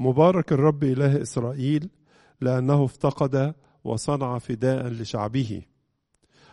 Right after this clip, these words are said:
وأقام لنا قرن خلاص في بيت داود فتاه، كما تكلم بف-، بفم أنبيائه القديسين الذين هم منذ الدهر،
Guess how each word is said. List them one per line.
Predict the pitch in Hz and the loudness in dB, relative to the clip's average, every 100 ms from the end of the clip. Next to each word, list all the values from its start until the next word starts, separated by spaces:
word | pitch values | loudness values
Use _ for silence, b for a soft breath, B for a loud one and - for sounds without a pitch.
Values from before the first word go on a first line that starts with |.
| b | b
وأقام | 123 120 117 156 156 143 | -2 0 2 4 4 4
لنا | 131 139 135 | 4 2 0
قرن | - 143 139 117 | 0 0 0 -4
خلاص | - 120 135 147 - - b b | -2 2 4 2 0 -16 b b
في | - 127 | -6 -2
بيت | 117 143 - | 2 0 0
داود | 123 113 113 127 131 | -2 0 0 -2 -4
فتاه، | - 110 147 127 92 _ _ _ _ _ _ b b b b | -4 -2 0 0 -4 _ _ _ _ _ _ b b b b
كما | 170 190 170 | 0 4 2
تكلم | 165 135 131 143 151 143 | 2 0 0 0 0 -2
بف-، | 127 113 151 - | -2 -4 -4 -6
بفم | 151 151 127 120 147 151 143 | -12 -12 -6 -4 -2 -4 -4
أنبيائه | 120 120 120 123 135 135 113 | -6 -6 -4 -2 -2 -2 -4
القديسين | 110 120 110 110 107 143 120 85 - _ _ _ b b b b 123 | -4 -6 -4 -6 -4 -4 -4 -6 -14 _ _ _ b b b b -2
الذين | 120 110 143 139 | 0 2 2 0
هم | 117 139 123 | 2 0 0
منذ | 127 117 | -2 -2
الدهر، | 110 110 151 160 | -4 2 2 2